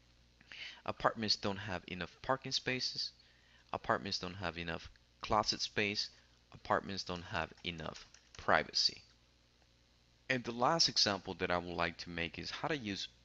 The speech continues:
to. So in this case, what I'm gonna do is I'm gonna say, well, this, I'm gonna take that example there. Houses, this follows the verb, so that continues to be the same. We are no longer going to include the word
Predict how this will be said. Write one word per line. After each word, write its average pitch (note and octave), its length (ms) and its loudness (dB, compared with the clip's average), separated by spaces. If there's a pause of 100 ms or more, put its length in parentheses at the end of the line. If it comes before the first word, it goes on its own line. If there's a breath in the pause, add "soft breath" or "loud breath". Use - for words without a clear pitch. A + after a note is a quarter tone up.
(120)
to. - 260 -2 (220)
So F2+ 140 -4
in G2 100 -4
this A#2 160 2
case, G#2 400 2
what F#2 100 -2
I'm F#2 80 -4
gonna F#2 160 -2
do F2+ 180 -2
is E2+ 120 -2
I'm F2 100 -6
gonna F2 140 -6
say, E2+ 300 -2 (1400 loud breath)
well, F#2+ 120 -4
this, G2+ 280 0
I'm G#2+ 100 0
gonna A#2 120 2
take G#2+ 220 0
that F#2+ 140 2
example - 380 0
there. - 160 -4 (180)
Houses, B2 580 2 (680)
this A#2+ 180 2
follows A2 480 2
the D3+ 80 -4
verb, A2+ 180 2
so - 140 8
that F#2 220 4 (280)
continues G2 440 -4
to G#2 60 -8
be F#2+ 100 -4
the F#2 80 -2
same. - 320 -2 (460 loud breath)
We C3 240 2
are G2+ 300 4
no G2 220 -2
longer A#2+ 420 2
going F#2+ 260 -6
to - 120 -6
include F2+ 400 -6
the E2+ 80 -8
word E2 300 -4